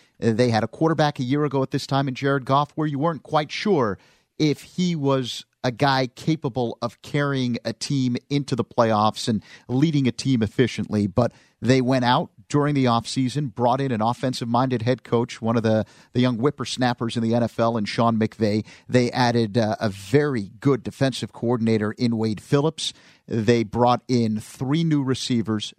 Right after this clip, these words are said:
two new offensive linemen, and the Rams look like a completely different team now than they did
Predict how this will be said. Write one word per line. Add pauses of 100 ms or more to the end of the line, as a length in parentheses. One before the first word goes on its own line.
two
new
offensive
linemen, (360)
and
the
Rams
look
like
a
completely
different
team
now
than
they
did